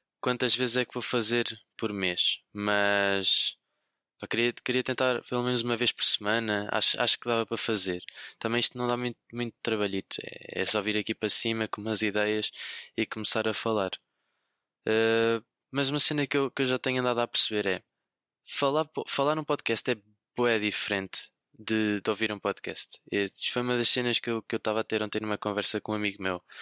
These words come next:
E, hum, é que quando nós te-, eu, eu ouço alguns podcasts, mas quando uma pessoa está a ouvir um podcast, acha que está,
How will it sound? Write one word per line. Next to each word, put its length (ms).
E, 320
hum, 380
é 140
que 600
quando 140
nós 140
te-, 160
eu, 240
eu 120
ouço 200
alguns 220
podcasts, 640
mas 600
quando 260
uma 140
pessoa 180
está 100
a 20
ouvir 160
um 60
podcast, 520
acha 220
que 80
está, 440